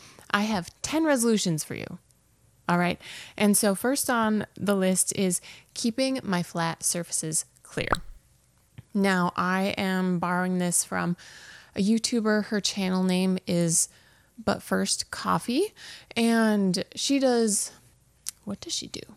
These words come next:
Organization, cleaning, motherhood. Pa-, n-, it's,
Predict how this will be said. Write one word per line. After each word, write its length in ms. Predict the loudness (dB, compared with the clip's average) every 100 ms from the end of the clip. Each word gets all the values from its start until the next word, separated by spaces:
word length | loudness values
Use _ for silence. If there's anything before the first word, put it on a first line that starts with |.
| _ -20 -12 0
Organization, 1040 | 2 4 4 4 4 2 0 0 0 0
cleaning, 800 | -4 -2 0 2 2 2 2 2 -2 -10 _ _ _ _
motherhood. 600 | 2 4 4 2 2 0 -4
Pa-, 180 | -6 -6 -4
n-, 360 | -2 0 -2 -4 -2
it's, 260 | 0 0